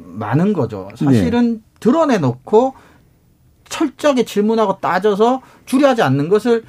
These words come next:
Speaker 1: 받아내야죠. 카메라 앞이니까 거짓말할 수 없는 상황을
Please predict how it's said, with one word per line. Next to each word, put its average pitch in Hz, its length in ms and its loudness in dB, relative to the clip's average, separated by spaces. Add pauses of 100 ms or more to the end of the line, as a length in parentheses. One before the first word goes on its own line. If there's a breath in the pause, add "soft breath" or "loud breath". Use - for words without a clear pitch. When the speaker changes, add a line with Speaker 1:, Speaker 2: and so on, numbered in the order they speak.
(300 soft breath)
Speaker 1:
받아내야죠. 180 800 2
카메라 226 380 0
앞이니까 226 480 -4
거짓말할 208 420 -2
수 143 100 -2
없는 185 260 -2
상황을 190 480 -4